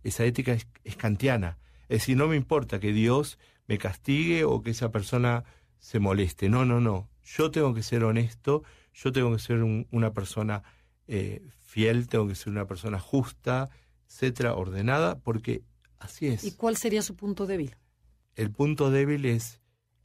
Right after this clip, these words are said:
Speaker 1: que tanto, tanto perfeccionismo lo va a llevar rápidamente a un toc, a una compulsión. Si la compulsión, para,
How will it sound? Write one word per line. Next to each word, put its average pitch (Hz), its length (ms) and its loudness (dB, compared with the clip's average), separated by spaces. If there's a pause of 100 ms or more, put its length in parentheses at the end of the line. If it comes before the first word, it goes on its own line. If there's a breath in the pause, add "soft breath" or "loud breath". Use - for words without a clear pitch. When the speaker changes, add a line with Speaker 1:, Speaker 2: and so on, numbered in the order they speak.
(360)
Speaker 1:
que 113 120 -2
tanto, 113 800 -2
tanto 139 380 0
perfeccionismo 113 1000 -4
lo 113 140 -2
va 110 100 2
a 113 40 0
llevar 113 400 0
rápidamente 117 800 -2 (400 soft breath)
a 101 160 -2
un 98 180 0
toc, 110 580 -2
a 107 80 -6
una 104 240 0
compulsión. 90 640 -8 (560)
Si - 160 -2
la 117 140 2
compulsión, 123 600 0
para, 113 360 -2